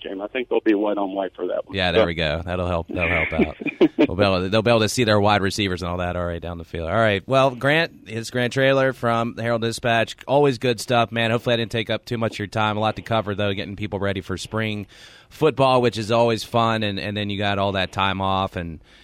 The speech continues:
Speaker 2: you know, baseball, it kinda fills that void a little bit, but, uh, you know, everybody's always fiending for football and, and waiting for fall to hit and, and see where their team's gonna do and how they're gonna do,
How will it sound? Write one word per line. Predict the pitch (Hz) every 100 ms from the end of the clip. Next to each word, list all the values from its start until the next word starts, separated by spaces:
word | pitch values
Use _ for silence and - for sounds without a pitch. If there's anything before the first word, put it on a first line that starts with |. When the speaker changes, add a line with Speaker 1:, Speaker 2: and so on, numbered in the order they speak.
| - -
Speaker 2:
you | 92
know, | 90 90
baseball, | 95 120 - 117 110 110
it | 107
kinda | 104 104
fills | 98 110 107
that | 101 98
void | 92 101
a | 98
little | 95 92
bit, | 85 92 -
but, | 90 -
uh, | 92 90 90 87 -
you | 104
know, | 90
everybody's | 92 95 92 90 90
always | 101 104 98 -
fiending | 104 101 98 95
for | 87 87
football | 104 95 95 95 92
and, | 85 80 _ _
and | - 87
waiting | 92 92
for | 95
fall | - 95 95
to | 90
hit | 92 92 92
and, | 90 85
and | 85 87
see | -
where | 90 90
their | 85
team's | - 90 87
gonna | 87 85
do | 87 90
and | 87
how | 90
they're | 101
gonna | 85 82
do, | 82 82 82